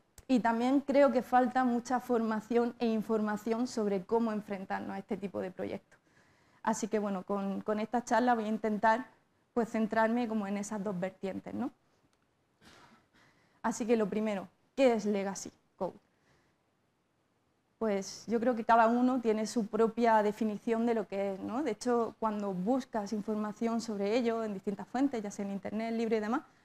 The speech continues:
pues cada una te da una efi-, una definición distinta. De hecho, si vamos a la Wikipedia, eh, en la Wikipedia te dicen que es código que está obsoleto, ¿no? O sea, que ya no, tecnología que ya no se soporta y demás.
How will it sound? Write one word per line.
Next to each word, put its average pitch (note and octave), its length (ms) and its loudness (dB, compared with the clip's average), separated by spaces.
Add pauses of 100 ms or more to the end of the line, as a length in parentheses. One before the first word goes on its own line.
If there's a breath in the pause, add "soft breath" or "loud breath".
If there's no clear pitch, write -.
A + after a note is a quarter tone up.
(300 soft breath)
pues - 100 -16
cada A3+ 220 2
una B3+ 220 4
te G#3 80 2
da G3 100 0
una G#3 140 -6
efi-, G3+ 260 -2
una A3 180 2
definición G3+ 560 -4
distinta. G3+ 460 -8 (100)
De A3 60 -4
hecho, A3 160 -4
si A3+ 140 -4
vamos G#3+ 200 -2
a A#3 40 0
la A3+ 80 -2
Wikipedia, A3+ 600 0 (520 soft breath)
eh, G3+ 640 2
en A3 100 2
la G3+ 80 4
Wikipedia G#3 460 4
te A3 80 6
dicen A#3+ 360 2
que A3 100 0
es G#3+ 60 -2
código C4 720 2
que A#3 60 -4
está G#3+ 220 -2
obsoleto, G3+ 580 -6
¿no? G#3+ 160 -8
O - 160 -12
sea, G#3+ 200 -4
que G3 300 -4
ya G3+ 160 -6
no, G3 460 -6 (340)
tecnología G3+ 520 -6
que G3+ 100 -6
ya G3 100 -6
no F#3+ 80 -10
se F#3+ 100 -14
soporta B3+ 800 0
y G3+ 80 0
demás. F#3+ 340 -8